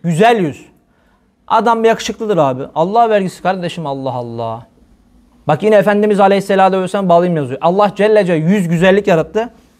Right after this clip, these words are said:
Doksan dokuzun Efendimiz Aleyhisselatü Vesselam'a verdi. Birini bütün insanlara dağıttı.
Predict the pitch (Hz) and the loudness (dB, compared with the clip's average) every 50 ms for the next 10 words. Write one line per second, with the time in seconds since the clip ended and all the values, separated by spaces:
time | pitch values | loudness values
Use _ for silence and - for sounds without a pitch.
0 | _ _ _ - 151 160 156 156 - 190 196 196 190 170 180 190 214 190 170 185 | _ _ _ -4 -2 -2 -2 0 0 0 2 2 0 0 -2 -2 0 0 0 0
1 | 185 190 190 196 196 185 170 185 185 185 185 180 - 185 180 185 185 180 190 190 | 0 -2 0 0 0 2 2 2 2 2 0 -2 0 0 2 2 2 2 0 -2
2 | 190 180 - 185 175 185 190 190 175 170 160 165 202 196 170 175 175 180 190 208 | -4 -2 -2 0 0 0 0 0 0 0 -2 -2 -4 -6 -4 -4 -4 -2 -2 -2
3 | 196 175 165 165 - 226 208 190 170 - 175 165 170 170 165 165 156 147 131 113 | -2 -2 -2 -2 -2 -4 -4 -4 -2 -2 -2 0 0 2 2 2 2 2 -2 -2
4 | - - 123 110 | -6 -14 -20 -20